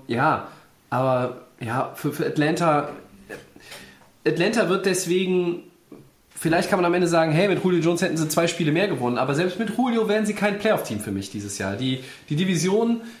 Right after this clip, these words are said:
ähm, die Saints werden mir, wie gesagt, ja manchmal so ein bisschen schon zu weit abgeschrieben, weil Drew Brees nicht mehr der Quarterback ist, aber man darf nicht vergessen,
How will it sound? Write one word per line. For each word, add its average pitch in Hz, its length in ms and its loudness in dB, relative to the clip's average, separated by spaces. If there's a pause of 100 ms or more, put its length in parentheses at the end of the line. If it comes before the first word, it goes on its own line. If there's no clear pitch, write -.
(140)
ähm, 180 640 0 (360)
die 175 60 -2
Saints 202 360 2
werden 196 200 0
mir, 180 240 2
wie 180 80 -4
gesagt, 180 300 -2
ja 175 80 0
manchmal 170 260 0
so 160 60 0
ein 165 40 -2
bisschen 170 220 0
schon 170 180 0
zu 185 220 0
weit 170 160 2
abgeschrieben, 202 800 0
weil 165 540 0
Drew 151 140 0
Brees 165 200 -2
nicht 170 120 -4
mehr 165 80 0
der 143 100 0
Quarterback 185 500 -2
ist, 185 280 -2
aber 156 160 2
man 151 80 0
darf 156 160 0
nicht 151 100 -6
vergessen, 147 440 0